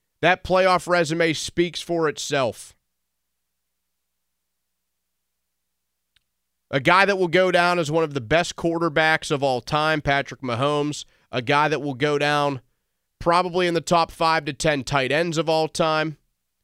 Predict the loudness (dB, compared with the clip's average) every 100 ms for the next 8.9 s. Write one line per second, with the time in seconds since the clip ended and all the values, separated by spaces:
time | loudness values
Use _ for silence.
0 | _ _ 0 0 0 -4 -2 0 0 -2
1 | -4 -2 0 0 -2 -12 -20 _ _ _
2 | _ _ _ _ _ _ _ _ _ _
3 | _ _ _ _ -2 0 0 2 2 2
4 | 0 2 2 0 0 0 2 2 2 2
5 | 2 2 0 -2 0 0 0 0 -2 0
6 | 0 -2 -8 _ _ _ _ _ _ _
7 | _ _ _ _ -4 0 2 4 2 2
8 | 2 2 2 2 2 2 0 -4